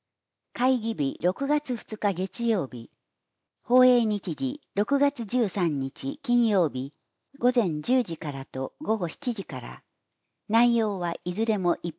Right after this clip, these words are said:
般質問です。トピック三、粗大ごみの個別回収をご利用ください。問い合わせ、環境課五五の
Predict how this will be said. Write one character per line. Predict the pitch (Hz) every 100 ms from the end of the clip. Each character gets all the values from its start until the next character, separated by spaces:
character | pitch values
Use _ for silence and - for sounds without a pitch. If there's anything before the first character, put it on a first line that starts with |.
| -
般 | 269 269
質 | - 233 160
問 | 135 117
で | 107
す。 | 123 - _ _ _ _ _ _ _ _ _ _ _ _ _ _ _ -
ト | 302
ピ | - 247
ッ | -
ク | -
三、 | 147 - 180 180 - _ _ _ _ _
粗 | - 240
大 | 302 277
ご | 214
み | 175
の | 147 143
個 | 196
別 | 208 285 -
回 | 277 269
収 | - 175 143
を | 127
ご | 147
利 | 156 180
用 | 175
く | 170
だ | 156 147
さ | 139
い。 | 120 - _ _ _ _ _
問 | 226 233
い | 214
合 |
わ | 208 196
せ、 | 170 165 - _
環 | - 214 220
境 | 220 202
課 | - 156 156 _ _
五 | 160 226
五 | 226 202 147
の | 123